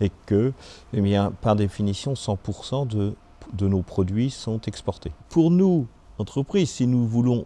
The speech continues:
évoluer, si nous voulons nous continuer à nous développer, ça va dire, ça signifie être de plus en plus ouvert à l'international, implanter des unités dans les, dans les pays utilisateurs,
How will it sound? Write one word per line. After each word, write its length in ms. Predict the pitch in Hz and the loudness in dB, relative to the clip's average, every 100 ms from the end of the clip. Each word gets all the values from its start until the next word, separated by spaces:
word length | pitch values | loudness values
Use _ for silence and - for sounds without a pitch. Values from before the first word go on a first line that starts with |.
| - | -2
évoluer, 500 | 101 120 135 151 123 | 0 2 4 2 0
si 200 | - 101 | -2 -4
nous 100 | 104 | -2
voulons 380 | 104 107 110 107 | -2 -2 0 0
nous 160 | 92 - | -2 -4
continuer 440 | 139 - 127 123 | -6 0 0 2
à 60 | 113 | 2
nous 200 | 101 98 | 2 0
développer, 640 | 92 95 113 123 - 131 | -2 -4 -2 -4 -4 -4
ça 160 | 107 95 | -4 -6
va 100 | 98 | -6
dire, 200 | 98 104 - - - - - | -6 -8 -10 -20 -20 -20 -20
ça 160 | - 113 | -8 -8
signifie 540 | - 110 110 - 110 - - | -4 -2 -2 -4 -6 -6 -8
être 220 | 92 90 | -6 -2
de 120 | 107 | -2
plus 360 | - - 131 120 | -2 -2 -2 -2
en 80 | |
plus 300 | 110 117 98 | -4 -4 -2
ouvert 340 | 107 117 113 98 | 0 0 0 -2
à 160 | 85 - | -6 -6
l'international, 920 | 95 104 - 95 95 - 110 139 185 90 - | -2 -2 -2 -4 -6 -6 -6 -6 -10 -12 -4
implanter 800 | 110 - 117 113 - 117 113 107 - - | -2 0 -2 -2 0 2 2 -2 -14 -10
des 360 | 92 107 110 107 | 0 4 6 6
unités 720 | 107 107 - 107 104 107 101 - - - - - | 4 2 2 2 2 2 -2 -10 -20 -20 -16 -6
dans 220 | 98 104 | 0 4
les, 160 | 104 98 | 4 2
dans 180 | 95 101 | 2 0
les 120 | 95 | 0
pays 280 | - 98 101 | -2 -2 -2
utilisateurs, 800 | 90 92 90 95 - 131 170 | -2 -4 -2 -4 -2 -4 -4